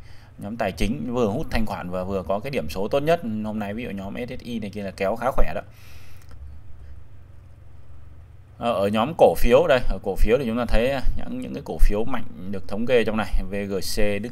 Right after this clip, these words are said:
Giang, V C I, M P S này, V N D này đấy, S S I, vic đấy, nhóm chứng khoán là nó, nó nằm trong này khá nhiều. Cái nhóm chứng khoán thì nó còn có câu chuyện đâu đó có thể là đầu năm sau, đúng không ạ? Là, là cái K R X đưa vào vận hành nó cũng có nhiều câu chuyện,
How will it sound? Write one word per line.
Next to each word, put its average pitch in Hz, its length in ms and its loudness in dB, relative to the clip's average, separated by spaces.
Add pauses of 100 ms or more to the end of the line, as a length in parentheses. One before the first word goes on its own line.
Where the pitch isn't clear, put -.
Giang, 104 320 0
V 98 40 -6
C - 200 -4
I, 98 300 -4
M 95 120 -8
P 95 160 -10
S 104 320 -10
này, 101 100 -8 (400)
V 101 60 -6 (100)
N 98 60 -6
D 92 200 -6
này 98 280 -2
đấy, 95 200 -8
S 107 140 -8 (120)
S - 20 -14
I, 110 240 -4
vic 98 180 4 (140)
đấy, 104 160 -4
nhóm 117 160 -4
chứng 117 160 -8
khoán 107 240 -4
là 147 80 -6
nó, 107 240 -6
nó 127 140 -4
nằm 110 160 -4
trong 107 120 -2
này 98 120 -4
khá 92 120 -8
nhiều. 127 180 -2 (440)
Cái 117 200 4
nhóm 120 140 0
chứng 147 160 -6
khoán 127 240 4
thì - 60 6
nó 117 120 2
còn 117 180 0
có 120 180 6
câu 135 140 4
chuyện 104 300 0
đâu 120 160 6
đó 120 220 6
có 165 80 2
thể 101 180 2
là 98 160 -2
đầu 101 260 4
năm 117 200 0
sau, 120 400 2 (400)
đúng 120 100 -2
không 131 140 2
ạ? 87 60 -8
Là, 98 260 -6
là 95 380 -4
cái 117 180 -4
K - 80 -14
R 117 420 2
X 143 40 -10
đưa 131 140 2
vào 110 80 4
vận 101 200 -2
hành 98 220 -2
nó 101 80 -6
cũng - 220 -10
có 131 140 -6
nhiều 123 280 -2
câu 117 160 -2
chuyện, 127 180 -2